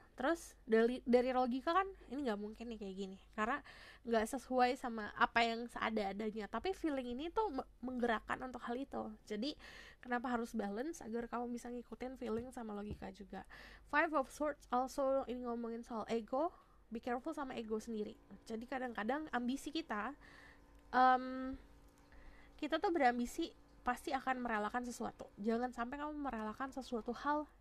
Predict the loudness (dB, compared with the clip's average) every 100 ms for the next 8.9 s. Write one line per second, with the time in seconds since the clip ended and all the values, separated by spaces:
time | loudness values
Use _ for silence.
0 | -2 0 0 -2 -2 -2 -4 -8 -16 -20
1 | -20 -20 -20 _ 2 4 2 0 -4 -4
2 | -4 -8 -12 -20 -6 -4 0 0 0 -2
3 | -6 -8 -10 -10 -8 -8 -6 -6 -8 -14
4 | -18 -20 -20 -20 -20 -20 -4 -2 -2 -4
5 | -4 -4 -4 -2 -4 -4 -14 -16 -10 -4
6 | -2 -2 -4 -4 -6 -4 -4 -2 -2 -2
7 | -2 -4 -4 0 0 -2 -6 -4 -4 -10
8 | -10 -6 -4 -4 -6 -6 -6 -2